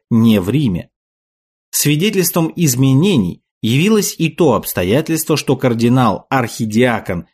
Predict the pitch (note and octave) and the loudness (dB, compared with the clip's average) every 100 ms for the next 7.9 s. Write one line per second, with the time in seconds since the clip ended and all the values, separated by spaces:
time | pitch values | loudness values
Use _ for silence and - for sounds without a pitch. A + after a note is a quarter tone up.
0 | - C3 C3 A2 G2+ F#2 E3+ A2 - _ | -8 0 2 2 0 0 -2 -2 -6 _
1 | _ - F3+ F3 F3+ G3+ D3+ G#2+ G2 G#2+ | _ -4 0 2 2 2 2 0 0 -2
2 | G2+ F2+ - F#2 A2 D#3 G2+ - A2+ F#2+ | 0 -4 -4 -2 2 2 0 0 0 0
3 | E2+ F#2 C#3+ A#2 F2 _ _ - E3+ A2+ | -2 -2 0 -2 -6 _ _ -2 2 2
4 | G#2 G#2+ A2 B2 C3 D3 D#3 F3+ D#3+ E2+ | 2 0 2 2 0 -2 0 0 0 -4
5 | - _ _ _ _ _ _ _ _ _ | -10 _ _ _ _ _ _ _ _ _
6 | _ - F#3+ F#3 E3+ D#3+ C#3 C#3 B2+ C#3 | _ -6 -4 -2 -2 -2 0 0 0 -2
7 | B2 B2 A#2 G#2+ G2+ G#2+ E3 A#2 | 2 0 2 -2 -2 -2 0 -2